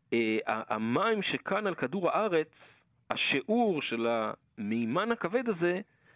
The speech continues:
הוא יחסית גבוה, למשל, למקומות אחרים במערכת השמש, נגיד לכוכבי הלכת האחרים, אה, לשמש." כלומר, כנראה כשכדור הארץ נ-, נ-, נוצר יחד עם כוכבי הלכת האחרים, היה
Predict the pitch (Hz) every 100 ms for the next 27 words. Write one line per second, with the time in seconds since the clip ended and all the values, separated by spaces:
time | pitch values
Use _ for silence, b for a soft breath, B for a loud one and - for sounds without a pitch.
0 | b b b 156 156 - 254 185 170 151
1 | 226 220 185 185 196 - - 139 147 -
2 | 175 165 - 139 151 156 143 139 127 127
3 | - 113 123 113 95 - B B 104 107
4 | 113 101 113 110 107 101 - - 127 -
5 | 113 120 117 104 - b b b 107 107
6 | 104 92 - 170 160 131 - - - b
7 | b - 156 180 180 170 160 _ _ -
8 | - - - 170 170 226 254 - 160 -
9 | 117 202 240 208 202 - 147 147 113 113
10 | - 98 95 - - 202 156 202 165 139
11 | 131 143 208 214 202 - 196 180 180 233
12 | 254 240 240 - b b b b - 139
13 | 180 185 170 156 143